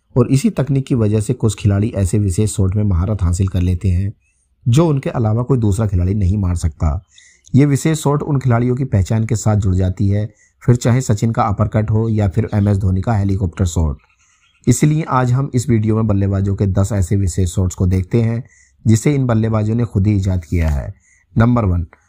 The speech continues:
धोनी का हेलीकॉप्टर शॉट। दोस्तों, भारत के सबसे कामयाब कप्तान माने जाने वाले महेंद्र सिंह धोनी हेलीकॉप्टर शॉट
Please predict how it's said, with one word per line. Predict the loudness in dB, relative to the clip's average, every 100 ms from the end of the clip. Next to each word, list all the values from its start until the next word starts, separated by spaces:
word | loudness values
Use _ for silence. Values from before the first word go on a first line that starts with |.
| _ _ 2
धोनी | 4 4 0
का | 0
हेलीकॉप्टर | 0 0 -2 0 0
शॉट। | 2 0 -2 -12 _ _ _ _
दोस्तों, | 0 2 2 0
भारत | 0 0 -2
के | -2
सबसे | -2 0 0
कामयाब | 2 2 0 0
कप्तान | -4 0 2
माने | 2 0 0
जाने | 0 0
वाले | 0 0 2
महेंद्र | 2 2 0
सिंह | 0 0 2
धोनी | 2 0 -2 -6 _ _ _ _ _ _
हेलीकॉप्टर | 4 4 2 -2 0 -2
शॉट | 0 0 0 -4